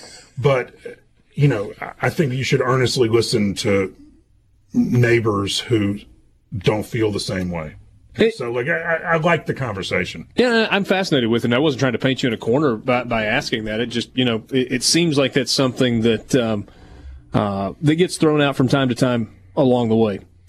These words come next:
Speaker 2: I'm curious, going back to your Kansas City Star days, that's when you, uh, when you wrote the piece
Speaker 1: Yeah.
Speaker 2: about Augusta with your dad.
Speaker 1: Yeah.
Speaker 2: Have you ever written anything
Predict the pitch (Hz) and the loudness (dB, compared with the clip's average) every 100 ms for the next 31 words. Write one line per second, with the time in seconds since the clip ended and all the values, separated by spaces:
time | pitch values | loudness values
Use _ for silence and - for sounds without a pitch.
0 | - 170 165 - - 302 220 143 123 - | -4 -2 -2 -2 0 2 2 4 2 -2
1 | - - - _ _ _ _ _ _ _ | -4 -6 -10 _ _ _ _ _ _ _
2 | _ - 165 170 147 131 147 135 117 135 | _ 2 4 4 2 2 2 2 4 2
3 | 110 120 107 101 87 - - _ _ _ | 2 2 0 0 -4 -8 -16 _ _ _
4 | _ 131 127 151 139 131 123 120 113 110 | _ -2 2 2 4 4 4 4 4 2
5 | 123 120 113 123 123 117 117 107 - - | 2 2 4 2 2 0 0 0 -4 -6
6 | 127 104 - - _ _ - 113 120 113 | -2 -4 -4 -20 _ _ -4 -2 0 0
7 | 113 - _ _ _ _ _ _ _ _ | -2 -4 _ _ _ _ _ _ _ _
8 | _ _ _ _ _ 120 120 113 131 110 | _ _ _ _ _ 0 0 0 0 0
9 | 123 107 87 92 _ - 127 - - _ | 2 0 -4 -10 _ -4 -2 -2 -6 _
10 | - _ _ _ _ _ _ _ _ _ | -20 _ _ _ _ _ _ _ _ _
11 | - - 151 143 147 180 196 156 165 135 | -16 0 4 6 4 4 4 4 2 2
12 | 135 123 - 127 120 113 110 | 4 2 2 2 2 2 -2